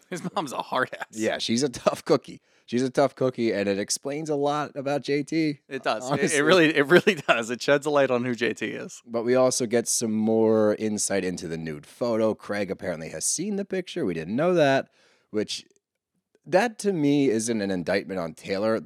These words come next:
Speaker 2: That is Whitney being a scumbag.
Speaker 1: Yeah, what the fuck? Why, Patricia and Whitney, I, you know, whatever.
Speaker 2: We talked about
Speaker 1: We
Speaker 2: that.
Speaker 1: like
Speaker 2: That's
Speaker 1: what they are, yeah.
Speaker 2: weird. That's, but it's weird. And look,
Speaker 1: It's
Speaker 2: I,
Speaker 1: super weird.
Speaker 2: I really don't think enough is being said.
Speaker 1: That's
Speaker 2: and
Speaker 1: the
Speaker 2: even
Speaker 1: opposite of J T and his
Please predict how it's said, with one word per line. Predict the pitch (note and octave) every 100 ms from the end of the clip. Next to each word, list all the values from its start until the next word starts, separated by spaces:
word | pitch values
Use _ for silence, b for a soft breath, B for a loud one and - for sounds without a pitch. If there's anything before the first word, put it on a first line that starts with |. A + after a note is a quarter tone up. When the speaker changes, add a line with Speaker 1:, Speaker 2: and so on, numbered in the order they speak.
| -
Speaker 2:
That | C#3+ F3
is | F2+ D#2+
Whitney | D2+ G#2+ F#2+ F2+
being | D#2+ D#2+
a | C#2+
scumbag. | - - - -
Speaker 1:
Yeah, | -
what | A3+ -
the | C4+
fuck? | C4+ C3 C#3
Why, | D3+ E3+ D#3+ - _ _
Patricia | C3+ - E3
and | D#3
Whitney, | C3 C3+ B2+ A#2 - - _ - -
I, | - B2 A2+
you | C3+
know, | A#2 G#2+
whatever. | A2 A2 G#2+ G#2+
Speaker 2:
We |
talked | A3+ D#3 A#2+
about | G2+ F#2
Speaker 1:
We | D3+
Speaker 2:
that. | D3+
Speaker 1:
like | D3
Speaker 2:
That's | C#3+ C#3+
Speaker 1:
what | B2+
they | A2+
are, | G2
yeah. | G#2
Speaker 2:
weird. | E2+ - _ _
That's, | A#2 D3 -
but | -
it's | E3 -
weird. | C#3 E3 G2+
And | F#2+ A2+
look, | B2+
Speaker 1:
It's | - G2+
Speaker 2:
I, | C#3+
Speaker 1:
super | D#3 D#3 A#2+
weird. | G#2+ - C#3+
Speaker 2:
I |
really | D#3 C3 D#3+ D#3+
don't | C#3+ C3+
think | C3 A#2+
enough | A#2 G#2 G2+
is | F#2
being | G2 F#2 F2
said. | E2+ E2+ F2 F#2
Speaker 1:
That's |
Speaker 2:
and | F2+
Speaker 1:
the | C3
Speaker 2:
even | C3
Speaker 1:
opposite | A#2+ A2 C#3
of | A2+
J | B2 A#2
T | - G#2+
and |
his | G#2+